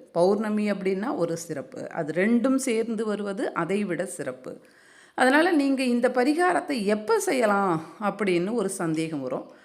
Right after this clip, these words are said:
நாளை செய்வது சிறப்பு, அப்படி இல்லைன்னா நாளைய மறுநாள் கூட நீங்க வந்து செய்யலாம்.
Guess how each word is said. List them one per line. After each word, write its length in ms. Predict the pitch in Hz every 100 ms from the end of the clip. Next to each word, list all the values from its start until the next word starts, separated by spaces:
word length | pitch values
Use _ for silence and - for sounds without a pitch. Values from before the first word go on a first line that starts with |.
| - -
நாளை 600 | - 185 214 269 453 427 359
செய்வது 540 | 294 240 233 175 208
சிறப்பு, 680 | 208 170 165 165 151 175 -
அப்படி 440 | - 160 170 151 190
இல்லைன்னா 500 | 240 190 135 143 156
நாளைய 400 | 165 151 147 143
மறுநாள் 580 | 151 214 302 311 202 143
கூட 220 | 139 185
நீங்க 300 | 180 147 139
வந்து 380 | 131 - 185 156
செய்யலாம். 480 | - 127 - -